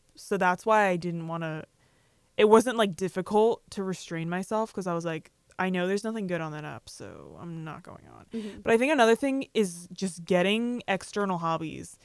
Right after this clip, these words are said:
Speaker 1: Like, when I'm knitting, I literally do that for, like, four hours and then I don't go on my phone. So just, like, hobbies outside of the phone, 'cause I used to,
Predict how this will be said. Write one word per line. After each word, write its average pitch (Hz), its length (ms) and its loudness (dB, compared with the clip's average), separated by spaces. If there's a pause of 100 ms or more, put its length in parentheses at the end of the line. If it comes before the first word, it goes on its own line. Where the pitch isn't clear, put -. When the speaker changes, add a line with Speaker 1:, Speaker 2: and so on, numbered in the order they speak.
(320)
Speaker 1:
Like, 196 220 2
when 202 140 2
I'm 208 340 2
knitting, 220 600 -2 (320)
I 196 80 2
literally 190 600 -2
do 180 280 -4
that 160 240 -2
for, - 100 -14
like, - 320 -12
four 165 280 -10
hours - 680 -14
and 175 140 -6
then 160 80 -6
I 160 100 -8
don't 160 220 -10
go 160 80 -8
on 156 120 -8
my 156 120 -10
phone. 156 460 -10 (500)
So - 160 -4
just, 214 240 -4
like, 254 180 0 (260)
hobbies 202 560 4
outside 180 400 2
of 165 80 -4
the 165 60 -6
phone, 160 280 -8
'cause - 120 -8
I 196 80 4
used 214 320 -2
to, 214 300 4